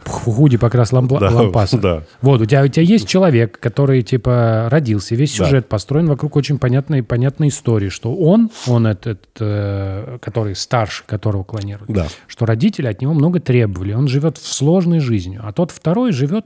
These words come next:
Speaker 1: так, как ему хочется. Например, этот хотел
Speaker 2: Старший.
Speaker 1: ст-, младший. Старший, типа, вот вынужден работать, он вынужден
Speaker 2: Хорошо,
Speaker 1: был бросить
Speaker 2: хорошо.
Speaker 1: музыку, а
Speaker 2: Да.
Speaker 1: младший занимается
Speaker 2: Да.
Speaker 1: музыкой. Так вот, подожди, в заставке, в заставке клона,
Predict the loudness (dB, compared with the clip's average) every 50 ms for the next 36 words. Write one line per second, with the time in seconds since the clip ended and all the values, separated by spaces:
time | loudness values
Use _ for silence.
0 | -8 _ -4 -4 -4 -4 -6 -10 -6 -4 -2 -2 -2 -2 0 0 0 0 0 -4
1 | -10 -10 -10 -10 -10 -8 -6 -4 0 0 2 2 0 -2 -4 -2 0 2 2 4
2 | 2 2 0 -2 -4 -10 -16 -20 _ _ _ _ _ _ -20 -18 -10 -10 -10 -10
3 | -12 _ -10 -6 -4 -2 2 4 4 4 4 2 -2 -8 -10 -10 -10 -16 -20 -20
4 | -20 _ _ _ -20 -12 -10 -2 2 2 2 2 2 -2 -2 0 -2 -2 -2 0
5 | 0 -2 -2 0 0 2 2 2 0 0 -2 -4 0 0 0 0 2 2 2 2
6 | 2 2 0 -2 -2 0 -2 -2 -2 -4 -6 -4 0 0 2 2 2 2 2 2
7 | 2 2 4 4 4 4 4 2 2 2 2 4 4 4 4 4 2 2 2 0
8 | 0 2 2 2 2 2 0 -2 -2 -2 -2 0 0 2 2 4 4 4 2 2
9 | 0 0 2 2 2 2 0 -2 -4 -4 -2 -2 2 4 4 4 4 4 2 -2
10 | 0 0 0 0 -2 -2 -4 -4 -12 -20 -14 -10 -6 -2 0 0 0 0 -2 -4
11 | -2 0 0 0 0 -2 -4 -10 -12 -12 -12 -16 _ _ _ _ _ _ _ _
12 | _ _ -14 -8 -4 -2 -2 -2 -2 -2 -4 -4 -4 -6 -12 -18 -12 -6 -4 -2
13 | -2 -2 -4